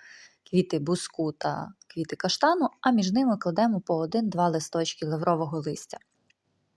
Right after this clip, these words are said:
Коли баночка щільненько заповнена уже квітами, її заливаємо, е, яблучним оцтом.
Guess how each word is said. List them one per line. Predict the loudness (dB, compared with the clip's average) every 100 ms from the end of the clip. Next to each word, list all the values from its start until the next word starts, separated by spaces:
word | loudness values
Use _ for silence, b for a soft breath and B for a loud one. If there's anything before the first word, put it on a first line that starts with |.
| _ _ _
Коли | 2 2
баночка | 4 2 0 -4 -6
щільненько | -2 -2 -2 -4 -6 -6
заповнена | -4 -4 -2 -4 -4 -6 -4 -6 -8
уже | -10 -10
квітами, | -6 -4 -4 -6 -8 B B B B B
її | 2 4 4
заливаємо, | 2 2 0 2 2 4 2 0 -2 -4 -6 B B B B -20 _ -20 -8
е, | -4
яблучним | 4 4 4 -2 -6 -6 -8 -8
оцтом. | -10 -6 -4 -4